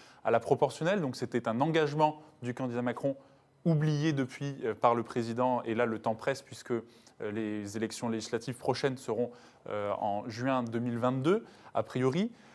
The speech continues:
L'objectif, donc, c'est de mieux représenter, euh, les forces politiques à,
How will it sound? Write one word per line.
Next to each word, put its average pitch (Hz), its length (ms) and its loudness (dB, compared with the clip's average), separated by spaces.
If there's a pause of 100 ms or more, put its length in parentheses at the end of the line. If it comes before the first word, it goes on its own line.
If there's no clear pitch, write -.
(140)
L'objectif, 139 340 2
donc, 160 160 2
c'est 139 140 -2
de 127 80 2
mieux 143 180 4
représenter, 151 800 4
euh, 113 300 2
les 107 260 -2
forces - 300 -2
politiques 120 460 -4
à, 104 60 -2